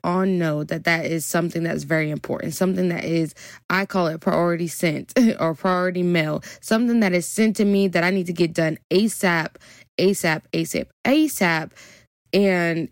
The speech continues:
it helps my future. It helps my goals. It helps what I aspire to be, whatever the case may be. In your purpose, priorities are so much more important than anything in the world. Because in order for you to walk into your purpose or walk in your purpose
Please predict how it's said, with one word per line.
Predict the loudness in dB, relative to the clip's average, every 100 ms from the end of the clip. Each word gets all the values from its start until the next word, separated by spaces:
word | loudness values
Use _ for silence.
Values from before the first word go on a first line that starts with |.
| _ 0
it | 2
helps | 2 0 -2 -4
my | -4 -2
future. | 0 0 2 2 2
It | 0
helps | -2 -2 -4
my | -2
goals. | 0 0 0 -2
It | -2 -2
helps | -2 -4 -2
what | -2
I | -2
aspire | -4 0 0 2
to |
be, | 2 2 2 -6 -14
whatever | -2 0 0 -2
the | -4
case | -4 -4 -6
may | -6
be. | -6 -8 -12 -20 -20 -20 _ 0
In | 2
your | 4 0
purpose, | 0 0 0 -4 -6 -12 -18 _ _ _ -2
priorities | 0 2 2 0 0
are | -2
so | -2 0 0
much | 0 -2
more | -2 -2
important | -2 -4 0 2
than | 0 0
anything | 0 0 0 -2 -2 -4 0
in | 2 2
the | 0
world. | 0 -8 -12 -16 -18 -6 -2
Because | 2 2 2 -2
in | 0
order | 2 0
for | 0
you | 0
to | 0
walk | 0 0 0
into | -2 2
your | 0
purpose | 0 -4 -4 -4 -6 -14 -6 0
or | 0
walk | 2 -2 0
in | 2 4
your | 2
purpose | -2 -8 -6 -6 -6